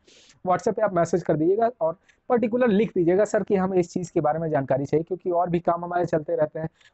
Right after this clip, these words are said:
बहुत से लोगों के मैसेज आ जाते हैं लेकिन उसमें लिखा नहीं रहता है किस चीज़ की जानकारी दे, तो फिर थोड़ा सा डिले हो जाता है।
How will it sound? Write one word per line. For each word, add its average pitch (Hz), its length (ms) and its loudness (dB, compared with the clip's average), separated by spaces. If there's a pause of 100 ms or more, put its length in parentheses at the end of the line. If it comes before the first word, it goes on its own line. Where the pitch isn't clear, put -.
बहुत 170 160 0
से 180 80 0
लोगों 175 220 0
के 180 140 0
मैसेज 170 360 0
आ 185 120 2
जाते 190 240 -4
हैं 190 60 -2
लेकिन 180 200 0
उसमें 175 220 -4
लिखा 180 200 0
नहीं 190 120 -6
रहता 175 160 -4
है 170 60 0
किस 170 180 -2
चीज़ 175 140 0
की 175 80 -6
जानकारी 156 420 2
दे, 151 100 -6
तो 151 140 -8
फिर 147 180 -8 (460)
थोड़ा 190 120 2
सा 185 120 0
डिले 190 220 4
हो 175 100 6
जाता 139 300 2
है। 135 100 0